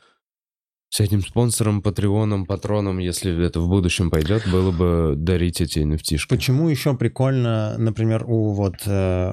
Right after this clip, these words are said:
Speaker 2: артистов, у творцов что-то покупать? Э, покупая что-то, ты как бы надеешься,
Speaker 1: Донат.
Speaker 2: ну, ну, мало того, что это как бы поддержка, но еще ты, допустим, ну, вот какой диалог. Э, этот кле-, это клевый артист,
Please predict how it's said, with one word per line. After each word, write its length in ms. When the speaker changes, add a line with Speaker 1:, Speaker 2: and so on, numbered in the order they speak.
Speaker 2:
артистов, 640
у 60
творцов 580
что-то 380
покупать? 720
Э, 580
покупая 560
что-то, 380
ты 140
как 260
бы 280
надеешься, 840
Speaker 1:
Донат. 40
Speaker 2:
ну, 300
ну, 400
мало 340
того, 180
что 140
это 120
как 140
бы 80
поддержка, 680
но 140
еще 220
ты, 80
допустим, 480
ну, 400
вот 140
какой 220
диалог. 380
Э, 260
этот 340
кле-, 280
это 240
клевый 420
артист, 440